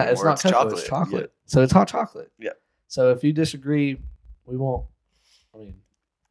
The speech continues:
Speaker 2: we
Speaker 3: We
Speaker 2: won't say anything.
Speaker 3: Yeah, just know
Speaker 1: <laughs> Oh,
Speaker 3: I'm,
Speaker 1: yeah.
Speaker 3: like, really
Speaker 1: You can
Speaker 3: mad
Speaker 1: disagree
Speaker 3: inside.
Speaker 1: all you want.
Speaker 2: Disagree. Disagree to disagree.
Speaker 3: All right.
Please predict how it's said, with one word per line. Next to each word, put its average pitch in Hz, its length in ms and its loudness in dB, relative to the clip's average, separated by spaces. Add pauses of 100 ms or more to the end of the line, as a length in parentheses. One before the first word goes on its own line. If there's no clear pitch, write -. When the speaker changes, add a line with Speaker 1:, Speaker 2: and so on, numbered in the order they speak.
Speaker 2:
we 123 60 -8
Speaker 3:
We 156 60 -4
Speaker 2:
won't 127 160 -6
say 107 160 -12
anything. 101 340 -6
Speaker 3:
Yeah, 104 320 0
just 131 240 -2
know 104 200 4
Speaker 1:
<laughs> - 20 -
Oh, - 20 0
Speaker 3:
I'm, 95 100 -2
Speaker 1:
yeah. 92 60 -4
Speaker 3:
like, 95 200 -6
really 95 340 -6
Speaker 1:
You 85 80 -12
can 92 180 -16
Speaker 3:
mad 92 180 -8
Speaker 1:
disagree 87 280 -10
Speaker 3:
inside. - 80 -8
Speaker 1:
all 90 80 -10
you 87 100 -18
want. 82 240 -14
Speaker 2:
Disagree. 139 460 -4 (260)
Disagree 170 400 6
to 139 60 -4
disagree. 123 400 -8 (520)
Speaker 3:
All 117 80 0
right. 101 140 -4